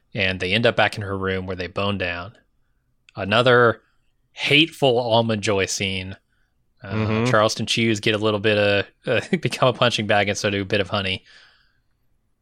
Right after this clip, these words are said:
Speaker 2: I mean, I'll
Speaker 1: Uh,
Speaker 2: cop the bit of honey being old people candy. Like, I like it because
Speaker 1: Sure.
Speaker 2: it was, it was, it was part, something my, my grandparents used to have around. Uh, I still like it. I still
Speaker 1: Yeah,
Speaker 2: like
Speaker 1: I
Speaker 2: it.
Speaker 1: like
Speaker 2: And
Speaker 1: Werther's
Speaker 2: Almond Joy.
Speaker 1: Original, like,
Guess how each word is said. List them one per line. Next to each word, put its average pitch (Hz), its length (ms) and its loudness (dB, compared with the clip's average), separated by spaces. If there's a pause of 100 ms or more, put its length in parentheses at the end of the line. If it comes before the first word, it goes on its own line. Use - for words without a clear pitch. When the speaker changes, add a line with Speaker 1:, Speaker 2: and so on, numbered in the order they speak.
(520)
Speaker 2:
I 147 40 2
mean, 190 100 6
I'll 269 120 8
Speaker 1:
Uh, - 60 -2
Speaker 2:
cop 233 220 4
the 139 80 4
bit 123 200 4
of 98 60 4
honey 117 200 4
being 98 220 2
old 90 200 2
people 78 240 -4
candy. 65 480 -6 (120)
Like, 104 140 -2
I 120 100 4
like 127 260 4
it 107 100 0
because 101 340 2
Speaker 1:
Sure. 107 140 2
Speaker 2:
it - 20 4
was, 87 280 -2
it 95 160 0
was, 90 300 -4
it 101 140 0
was 92 120 -2
part, 104 300 2
something 117 320 2
my, 101 120 2
my 95 460 0
grandparents 95 580 0
used 87 120 -8
to 85 80 -2
have 85 180 -2
around. 78 680 -4
Uh, 76 480 -6 (560)
I 220 80 4
still 330 220 2
like 135 300 4
it. 156 240 4
I 151 120 2
still 190 160 0
Speaker 1:
Yeah, 165 40 4
Speaker 2:
like 143 160 6
Speaker 1:
I 208 100 2
Speaker 2:
it. 240 40 6
Speaker 1:
like 247 140 4
Speaker 2:
And - 100 4
Speaker 1:
Werther's 202 160 6
Speaker 2:
Almond 190 240 6
Joy. 214 60 6
Speaker 1:
Original, 117 340 4
like, 127 300 0